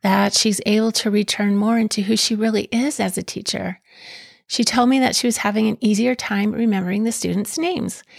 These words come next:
and she felt like the negative thoughts had been taking up too much space and draining that energy, but now she freed up some brain space for remembering names. I thought that was such an interesting observation for her to make.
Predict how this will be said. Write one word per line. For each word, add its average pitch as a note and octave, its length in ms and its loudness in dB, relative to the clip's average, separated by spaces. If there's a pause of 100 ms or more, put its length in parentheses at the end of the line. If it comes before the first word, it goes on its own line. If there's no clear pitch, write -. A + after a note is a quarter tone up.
(360)
and A3 140 2
she - 120 2
felt A3+ 380 2
like G#3 440 0
the G#3+ 220 0
negative A3 460 2
thoughts F#3+ 420 0
had F#3 200 0
been F3+ 120 -2
taking F#3+ 320 -2
up - 140 -8
too G#3+ 220 2
much C4 180 0
space G3+ 460 2
and G3 180 -2
draining G3+ 380 2
that B3+ 160 0
energy, G3 580 0 (640)
but G#3 160 0
now G#3 180 4
she A3+ 200 0
freed G#3+ 320 2
up A#3+ 100 2
some A3 260 2
brain B3+ 360 2
space G#3 480 -2
for B3 160 -2
remembering F#3+ 640 2
names. A#3 560 0 (460)
I A3+ 100 2
thought A3+ 220 2
that - 120 2
was G#3+ 100 0
such - 220 -2
an G#3 100 0
interesting G3+ 640 0
observation F#3+ 720 -2
for F#3+ 140 -6
her F#3 100 -2
to F#3 60 -2
make. F#3 360 -4